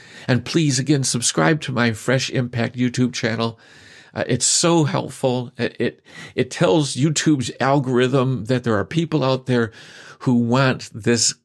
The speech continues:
kind of content and instruction and inspiration in their life.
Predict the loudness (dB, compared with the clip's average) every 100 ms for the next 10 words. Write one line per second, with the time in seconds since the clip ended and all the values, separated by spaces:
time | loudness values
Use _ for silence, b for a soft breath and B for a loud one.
0 | -8 -2 0 0 -2 -4 -4 -4 -8 -14
1 | _ -2 0 0 -2 -4 -6 -12 -14 _
2 | _ -2 0 -2 -4 -8 -14 _ -6 -2
3 | -2 2 0 0 -2 -4 -8 -6 -4 -2
4 | -2 -4 -6 B B B B 0 0 0
5 | 2 2 2 0 -2 -4 -4 -4 -2 -4
6 | -4 -6 -10